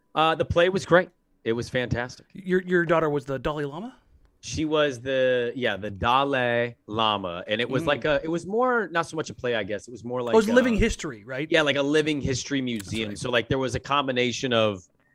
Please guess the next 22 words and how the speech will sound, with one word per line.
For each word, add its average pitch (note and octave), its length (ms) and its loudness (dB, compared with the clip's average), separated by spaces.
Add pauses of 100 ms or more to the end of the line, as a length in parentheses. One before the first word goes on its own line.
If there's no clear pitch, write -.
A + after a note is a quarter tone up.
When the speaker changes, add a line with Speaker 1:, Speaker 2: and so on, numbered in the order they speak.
(440)
Speaker 1:
uh, G#2 440 -2
alive B2+ 500 4
people, C#3+ 380 2
and B2 100 4
then A#2+ 100 -2
there A#2 120 0
was A2 160 -2
some A#2 140 -10
people A2+ 280 -4
who A2+ 160 -2
had G2+ 160 0
passed. A2+ 420 -4 (220)
Very G#3+ 360 6
interesting F3 400 -2
decisions A#2+ 800 -4 (440)
from D3+ 240 4
our B2+ 160 4
school A#2 840 -2
about A2 480 2
who - 80 -8
Speaker 2:
Who C#3+ 380 2
played - 20 -20